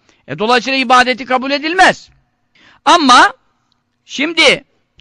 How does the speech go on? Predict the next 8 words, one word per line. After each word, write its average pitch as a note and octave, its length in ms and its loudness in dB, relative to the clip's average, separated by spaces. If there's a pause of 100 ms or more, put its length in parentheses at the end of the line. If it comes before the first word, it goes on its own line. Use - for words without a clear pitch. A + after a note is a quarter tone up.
(220)
saygının C4 920 -2
bir D#4 140 -6
faydası C#4 440 0
olur D#4+ 240 0
mu G#3+ 240 -6 (560)
meselesi. F#3 580 -4 (540)
Evvelce A3+ 720 0 (540)
İstanbul'da C#4+ 760 0